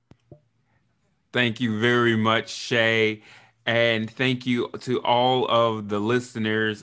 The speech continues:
of Ignite podcast. Um, I will say that I have read Visionistas. It's a good read. Um, I gifted it, uh, 'cause I believe that, uh, tools of education and learning should definitely be passed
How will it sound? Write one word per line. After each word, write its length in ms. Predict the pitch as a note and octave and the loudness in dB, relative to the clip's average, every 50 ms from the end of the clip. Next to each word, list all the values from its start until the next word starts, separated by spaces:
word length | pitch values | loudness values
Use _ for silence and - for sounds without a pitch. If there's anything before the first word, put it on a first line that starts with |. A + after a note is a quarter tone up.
| - - | -6 -4
of 460 | A2 G#2+ G#2+ G#2+ G#2 G#2 G2+ F#2 - | -2 -2 -2 -2 -2 -2 -4 -6 -6
Ignite 760 | - A2 G2+ G2 G2 G2 G2+ G#2 G#2+ G#2+ A2 A2+ G#2 - - - _ _ _ - | -6 -6 -6 -6 -6 -4 -2 -2 0 0 0 0 -2 -6 -10 -20 _ _ _ -6
podcast. 840 | - A2 A2 A2 A2 G#2+ - - G2+ F#2+ F#2+ F2+ F2+ F#2+ F#2 - - _ _ - - - _ _ | -2 0 2 2 0 -2 -6 -8 -8 -6 -6 -6 -8 -10 -16 -20 -20 _ _ -20 -20 -20 _ _
Um, 400 | - G#2+ G#2+ G#2+ G#2+ G#2 G2+ G2 - | -2 0 0 0 0 0 -2 -2 -2
I 120 | - A2 | 0 0
will 320 | A2+ A2+ A#2 B2 A#2+ A2+ - | 0 0 0 0 -2 -2 -4
say 480 | - - A#2+ A2+ A2+ A2 A2 A2 A2 G#2+ G2+ G2+ G#2 | -6 -2 0 0 2 2 2 0 0 -4 -6 -6 -4
that 220 | G2+ G2 F#2+ - - | -4 -4 -4 -4 -2
I 200 | G2+ G#2 G#2 G#2 | 0 0 0 0
have 300 | G#2 G#2+ G2+ G2+ G2 G2 | -2 -4 -6 -6 -6 -4
read 480 | G#2 G#2+ A2 A2 A2 A2 G#2+ G#2 - _ - A2 | -2 -2 0 0 0 0 -2 -4 -8 _ -16 -12
Visionistas. 840 | G#2 G#2+ A2 G#2+ G#2+ G#2+ G#2+ A2 A2 G#2+ - - A#2+ A2+ A2+ A2+ A2+ - - - | -8 -8 -6 -6 -4 -4 -4 -4 -6 -8 -10 -6 -4 -4 -4 -6 -8 -16 -16 -16
It's 160 | G2+ - - | -14 -10 -10
a 60 | G#2+ | -10
good 400 | F#2+ F#2+ G2 F#2+ A#2+ A#2+ A#2+ A2+ A2 | -10 -10 -10 -6 -4 -2 -2 -2 -4
read. 480 | G2+ G#2 A2 A2+ A2+ A#2 B2 B2+ C3+ C3 - - - - _ _ - | -4 -2 -2 -2 -2 -4 -6 -10 -12 -14 -18 -20 -20 -20 _ _ -8
Um, 380 | - G#2 G2+ G2+ G2 F#2+ G2 - | -4 -2 -2 -2 -2 -4 -4 -4
I 200 | G#2 G#2 G2+ G2 | -2 -2 -2 -4
gifted 640 | F#2 F#2 F#2 A2 A2+ A2+ A2+ - - B2 A#2 A2+ | -6 -8 -4 -2 -2 -2 -2 -6 -4 -4 -2 -2
it, 240 | A#2 A#2+ A#2+ B2 B2 - | -2 -2 -4 -6 -6 -6
uh, 240 | G2+ G2 G2 G2 G2 | -6 -4 -4 -4 -6
'cause 160 | - G2+ F#2+ | -8 -6 -4
I 120 | G2 F#2+ | -2 -2
believe 500 | F#2+ F#2 G2 G2 G2+ G#2 G#2 G2+ G2 G2 F#2+ | -2 -2 -4 -4 -4 -4 -4 -6 -6 -8 -8
that, 320 | F#2+ F#2+ F#2 F2+ F2+ F2+ E2+ - | -6 -6 -4 -4 -6 -8 -10 -10
uh, 400 | - F#2 F#2 F2+ F2+ F2 E2+ E2 - | -10 -10 -10 -10 -10 -10 -12 -14 -14
tools 480 | - - - A2 G#2+ G#2 G#2+ G#2+ G#2 G#2+ | -14 -10 -8 -6 -6 -6 -6 -6 -8 -8
of 460 | - - G2 F#2+ F#2 F2+ F2+ E2+ - _ _ _ _ _ - - | -8 -8 -6 -8 -8 -10 -12 -16 -20 _ _ _ _ _ -10 -6
education 580 | A2 G#2+ G#2 G#2+ G#2 A2+ A2+ G#2+ G#2+ - G#2+ | -6 -4 -4 -4 -4 -2 -4 -4 -4 -8 -8
and 100 | G#2 G2+ | -8 -4
learning 300 | G#2 G#2 G#2+ G#2+ G#2+ G#2+ | -2 -2 -2 -2 -4 -6
should 200 | G#2 - G2+ F#2 | -10 -12 -12 -6
definitely 340 | G2+ G#2+ G#2 G#2 G#2+ G#2 G#2 | -4 -4 -4 -4 -6 -10 -10
be 160 | G2 G#2 G2+ | -8 -8 -10
passed 540 | G2 - G#2+ G2+ G2+ G#2 G#2 - - _ _ | -10 -6 -4 -4 -4 -4 -6 -10 -20 _ _